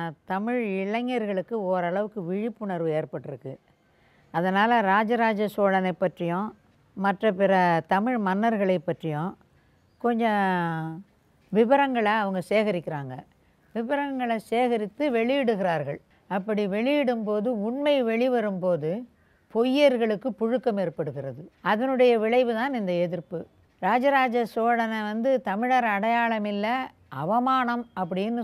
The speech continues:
சொல்றான் ஒருத்தன் அப்படின்னா, அவன் இந்த தமிழகத்தின் அவமானம். இந்த தமிழகத்தினுடைய அவமான சின்னம். அவனுக்கும் தமிழுக்கும் சம்பந்தமே இருக்காது.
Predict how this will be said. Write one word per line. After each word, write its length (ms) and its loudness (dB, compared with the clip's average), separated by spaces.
சொல்றான் 440 -2
ஒருத்தன் 380 -6
அப்படின்னா, 280 -6
அவன் 180 -4
இந்த 320 -4
தமிழகத்தின் 720 -2
அவமானம். 560 -2
இந்த 280 4
தமிழகத்தினுடைய 760 6
அவமான 720 8
சின்னம். 420 2
அவனுக்கும் 680 6
தமிழுக்கும் 540 6
சம்பந்தமே 600 4
இருக்காது. 560 2